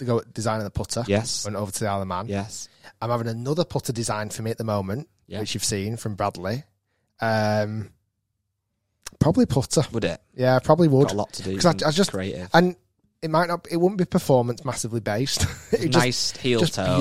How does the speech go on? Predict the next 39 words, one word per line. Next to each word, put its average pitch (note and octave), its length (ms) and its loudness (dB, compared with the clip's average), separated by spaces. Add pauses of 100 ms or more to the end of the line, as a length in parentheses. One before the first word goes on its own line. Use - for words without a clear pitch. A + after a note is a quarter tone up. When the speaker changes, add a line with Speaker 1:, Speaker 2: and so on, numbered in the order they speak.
Speaker 1:
beautiful. A#2+ 380 -2
Speaker 2:
Yeah. F2+ 160 -2
Speaker 1:
Just, E3+ 180 2 (240)
just E3 300 2
beautiful C#3+ 420 2
pieces B2+ 320 2
of G#2+ 120 -4
art. F#2+ 600 -2
Speaker 2:
I - 60 -16
think D#3+ 140 2
mine F3 240 4
would C3 120 0
be G#2 60 -4
driver, A2 640 -4
only C#3 240 -2
because A#2+ 480 -6
so - 260 0
many D#3 140 -2
good C#3+ 160 -6
drivers C3+ 340 -2
get G2 160 -6
made G2+ 380 -4
and G2 80 -10
there's G2 120 -6
one B2 440 0
thing C3 240 -6
on A#2+ 80 -4
it - 60 -8
that G#2+ 100 -6
spoils F#2 480 -4
it. F#2+ 160 -8
Do F3 80 -2
you - 20 -2
know C3 60 -4
what D3+ 40 -8
I F3 40 -4
mean? D#3+ 100 0
Speaker 1:
Yeah. A2 100 -2
Speaker 2:
Like, G2 180 -4